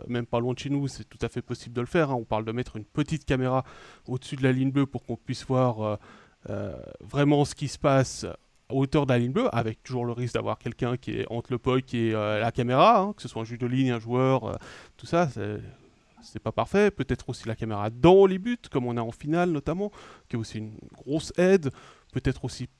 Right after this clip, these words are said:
plus de caméras, mais bon, après, il y a toujours, euh, le problème du coût, de combien ça coûte, de combien ça, ça revient, parce qu'il y a des caméras qui sont, euh, David, si je me trompe pas, qui sont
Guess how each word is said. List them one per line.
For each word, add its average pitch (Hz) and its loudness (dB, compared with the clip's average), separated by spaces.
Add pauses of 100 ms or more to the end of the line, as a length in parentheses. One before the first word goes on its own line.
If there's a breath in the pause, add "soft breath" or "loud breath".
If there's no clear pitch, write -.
(120)
plus 190 -2
de 156 2
caméras, 185 2 (180)
mais 117 -4
bon, 135 -2
après, 151 2
il - 4
y 135 4
a 120 0
toujours, 135 -2
euh, 107 -2
le 113 -6
problème 123 0
du - -20
coût, 254 -2 (500 loud breath)
de 123 -6
combien 127 -2
ça 120 -6
coûte, 202 -6
de 147 -2
combien 120 -6
ça, 107 -6
ça 101 -8
revient, 143 -2
parce - -6
qu'il 131 -6
y 117 -8
a 117 -6
des - -18
caméras 135 2
qui - -20
sont, 120 -6
euh, 107 -6
David, 117 -6
si - -18
je - -20
me 110 -8
trompe 120 -12
pas, 147 -2
qui - -18
sont - -8